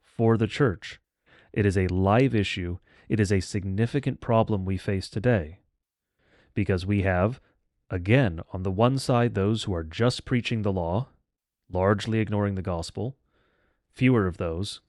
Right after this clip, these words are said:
granted, and on the other side, we have many of these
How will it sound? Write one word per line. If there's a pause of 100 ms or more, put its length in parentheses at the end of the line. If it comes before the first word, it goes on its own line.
granted, (400)
and
on
the
other
side, (720)
we
have
many
of
these